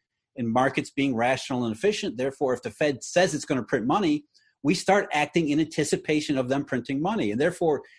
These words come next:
inflationary things happen. The Fed doesn't ever, ever have to print money. And the dirty little secret is they can't. They don't know how. You know, they create bank reserves, which is not really useful money. And so, as so long as everyone believes, at least that's the theory, the expectations made theory is,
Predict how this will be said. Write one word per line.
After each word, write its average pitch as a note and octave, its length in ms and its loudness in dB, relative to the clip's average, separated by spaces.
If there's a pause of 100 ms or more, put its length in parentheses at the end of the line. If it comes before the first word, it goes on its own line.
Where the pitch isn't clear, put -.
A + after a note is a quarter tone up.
(180)
inflationary E3 640 0
things C#3 280 -2
happen. E3 560 -2 (460)
The D#3+ 120 -4
Fed G3+ 240 4
doesn't F3 240 2
ever, F3 160 2
ever F3 460 4
have E3 220 0
to E3+ 60 -2
print D#3+ 280 0
money. F#3+ 360 -2 (320)
And D3 80 0
the C#3 40 2
dirty F#3 320 4
little E3+ 160 2
secret G#3+ 480 0
is B2+ 340 -2
they E3+ 200 4
can't. - 600 0 (640)
They F#3 120 8
don't A#3+ 200 6
know B3 120 6
how. A3 640 2 (340)
You D3 80 4
know, F#3 80 4
they F#3+ 120 6
create G#3+ 360 4
bank A3 260 4
reserves, D3 360 4
which C#3 180 0
is D3+ 100 0
not F3+ 320 4
really F3 240 2
useful D3+ 380 0
money. F#3+ 340 0
And A#2 100 -4
so, E3 360 0 (420)
as C3+ 180 -2
so E3 120 0
long F#3 340 6
as A#3 140 2
everyone F3+ 500 2
believes, C3 600 2
at B2+ 80 -2
least D3+ 200 2
that's D3+ 160 0
the A#2+ 100 2
theory, D#3+ 380 4
the A#2 160 -2
expectations C3 640 -4
made B2 240 0
theory A#2+ 380 0
is, D#3 280 2